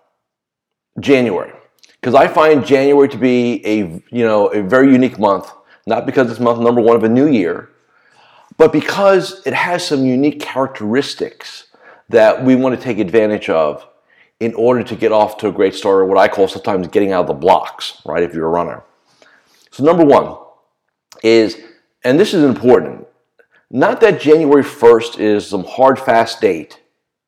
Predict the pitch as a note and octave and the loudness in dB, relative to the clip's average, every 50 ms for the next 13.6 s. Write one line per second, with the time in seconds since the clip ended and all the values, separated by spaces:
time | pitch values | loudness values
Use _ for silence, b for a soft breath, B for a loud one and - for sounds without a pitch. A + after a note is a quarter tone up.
0 | _ _ _ _ _ _ _ _ _ _ _ _ _ - C#3 C#3+ - - - - | _ _ _ _ _ _ _ _ _ _ _ _ _ -2 -2 -2 -2 -6 -8 -4
1 | C#3+ D#3+ D#3 D3+ D3 - - G3 G3+ E3+ F3+ D3+ A2+ A2 C3+ B2+ A#2 B2 A#2 - | 0 2 2 2 2 -2 -4 -6 -2 -2 0 0 0 0 -2 -2 -2 -4 -6 -8
2 | - - A#2 G#2 G2 G2 F#2 D#2+ F#2+ F2+ D2+ C2+ C#2 D#2+ A2+ A#2+ A#2+ - D#3+ D#3 | -10 -8 -6 -4 -4 -4 -4 -2 -4 -4 -4 -6 -8 -6 -6 -6 -4 -4 -4 -4
3 | D3+ C#3 B2+ B2 A2 F#2 G#2+ G#2+ F#2+ F#2+ - - A2+ C3+ D3 B B B B A2+ | -4 -2 -2 -2 -2 0 0 2 2 0 -2 -4 -8 -8 -8 B B B B 0
4 | D3 F#3 B3+ C4+ C4 B3+ A3+ F3+ D#3 F3 E3 C#3+ C3+ C3+ G2 D#2+ - - F#2+ G#2+ | 2 2 2 2 4 2 2 2 2 0 0 2 2 2 0 0 -2 -4 -2 0
5 | A2+ A#2+ - - C3+ D3+ F3 F#3+ F3+ F3+ F3 E3+ D#3+ C#3 C#3 B2+ B2+ B2+ C3 C3 | 2 2 2 2 2 2 2 2 2 4 4 4 4 4 2 2 2 4 4 4
6 | B2+ B2 B2 B B B B B A2+ B2 A#2+ A2 A2+ G2+ G#2+ F#2+ B2+ D3 C#3+ - | 2 0 -2 B B B B B 0 0 2 2 2 2 2 4 4 4 2 2
7 | C3 G#2+ A2 G2 - A2 C#3 D3 C#3+ - D3 C#3+ C#3+ D3 D3 C#3+ C3 C#3 C#3 C3+ | 0 -2 -4 -2 0 2 2 2 2 2 2 2 4 6 4 6 6 6 4 4
8 | C#3 C#3 C3 - - A2+ A#2+ B2+ B2+ A#2+ A2 A2 G#2+ G#2+ F2 G#2 A2 A2 A2+ A2+ | 4 2 0 2 4 6 6 6 6 4 2 2 0 -2 -4 -4 -2 0 2 4
9 | A#2+ B2 - - B2 A#2 A2+ - B2+ B2 A2 A#2+ A#2+ G#2+ A2+ A#2 A2+ A2 A2+ A2+ | 4 4 4 2 2 2 2 2 0 0 0 -2 -2 0 2 2 2 2 2 0
10 | A2 G#2 - A2+ A2 A2+ - A#2+ A#2 A2 G#2+ G#2 G2 B B B B B - A2+ | -2 0 0 2 2 2 4 4 4 4 4 0 -6 B B B B B -6 -4
11 | B2 B2+ C3 D3+ C#3 B2+ A2 G2+ G#2 A2+ - - - - B2+ B2+ B2+ C3+ C3+ C3 | -2 -2 -2 0 0 0 2 4 4 4 4 2 0 0 2 4 4 4 2 0
12 | - - _ - E3 D3 G2 - - - _ - B2 C#3 - - - D#3+ C#3+ - | -6 -12 _ 2 4 4 4 2 -4 -10 _ -2 -2 -2 -2 -4 -4 -4 -2 -2
13 | - F#3 A#2 F2 E2+ - G#2+ - - - _ | -2 -2 -4 -4 -4 -6 -10 -10 -10 -14 _